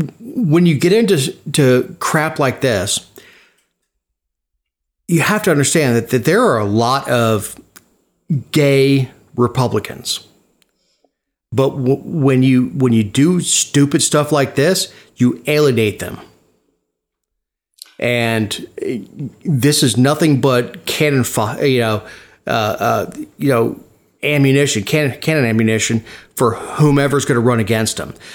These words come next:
Uh, it's not gonna be Biden, 'cause I don't think Biden's gonna survive four years. But whoever's run-, running against him, is going to throw this out and charge up the,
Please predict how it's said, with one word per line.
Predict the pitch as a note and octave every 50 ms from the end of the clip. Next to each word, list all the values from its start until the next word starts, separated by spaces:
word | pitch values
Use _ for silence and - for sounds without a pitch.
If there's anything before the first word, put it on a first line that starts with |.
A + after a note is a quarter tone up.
| - - -
Uh, | - - C3+ C3+ B2 A#2 A2+ - - - - _ _ _ _ _ _ _ _ _ _ _ _ -
it's | C3+ C3 A2+ - -
not | B2+ C3 B2+ C3 B2+
gonna | C3 F#2+
be | G#2 G2+ G#2
Biden, | F#2+ F#2+ A2+ G#2+ A2 A2 G2+ G2+ G2+ G2 -
'cause | - F#2+
I | A2 G#2
don't | G#2 A2 G#2 F#2 -
think | - G#2 F#2+ -
Biden's | - F#2+ F#2 F#2 F2
gonna | - G2+
survive | G2 - - G2 F2 F2 F2 F2 F2 -
four | - - - - D2+
years. | F2+ F2+ F2+ F2 F2+ F#2+ - - - - - - - - - - -
But | A#2+ B2 A#2 G#2+ -
whoever's | - - C3 C#3 D3 D#3+ D#3+ D#3+ - -
run-, | C#3 D3+ D3 C3 - - - D3
running | A#2+ C#3 C#3 B2+ A#2+ A2
against | A2 F#2+ B2 D#3+ G#3+ G#3+ - -
him, | G2+ F2 F2+ - - - _ _ _ _ _ _ _ _
is | - C3 B2 A2+ A2 G#2+ G#2 G2+ -
going | - - A2+ C#3 C3+ C3+ C3 A#2
to | A2+
throw | G#2+ - - - C3+ C3+ C3+
this | B2+ B2+ B2 A2+ - -
out | C3+ D3 E3+ F3 C#3 A2 A#2 - - -
and | C3 B2 A2+ A2+ A2 A2+ A#2 A#2 A2+ A2 - -
charge | - - - C3 B2+ B2+ B2+ A2+ G#2 A#2+
up | B2+ D3+ E3 D#3 - - - -
the, | - B2 A#2+ A2+ G#2+ -